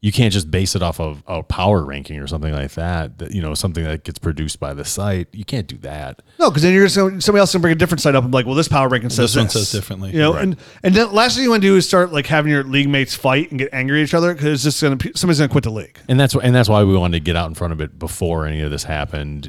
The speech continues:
Speaker 1: and, and lay out these scenarios bef-, before it came to that.
Speaker 3: Because the other most popular one that I've heard, and, and I don't, I don't love it, is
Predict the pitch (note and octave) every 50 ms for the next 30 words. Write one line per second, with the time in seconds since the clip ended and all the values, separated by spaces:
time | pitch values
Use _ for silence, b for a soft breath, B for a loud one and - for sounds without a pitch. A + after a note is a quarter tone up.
0 | - - E2 - - E2+ E2 D#2 D#2 D#2 D#2+ E2 D2+ D2+ - D#2+ D2+ - - -
1 | D#2+ D#2 D2+ D2 D2 D2 C#2+ C#2+ - D#2 D2 - - - A2 F#2+ - - - A#2
2 | G#2 G2 E2 D2 C#2+ - D#2 C#2+ C2 - - - - - - - - C3 C#3+ C#3+
3 | C3 C#3 E3 F3+ F#3+ E3 D#3 C#3 B2 A#2+ B2+ B2+ A2 - - - A2+ A2+ - -
4 | G2+ G2 G2 F#2+ F#2+ F#2+ F#2+ F#2+ F#2+ F#2 F#2 - - G#2 G2 F#2+ F#2 G2 G2 G2+
5 | F#2+ - A2 G#2+ G#2 G2+ G2 F#2 - A2+ G#2+ G2 E2+ - G2 F#2+ F#2+ F#2+ F#2 -
6 | - G#2 F#2+ F#2 F#2 F#2 F#2+ - - -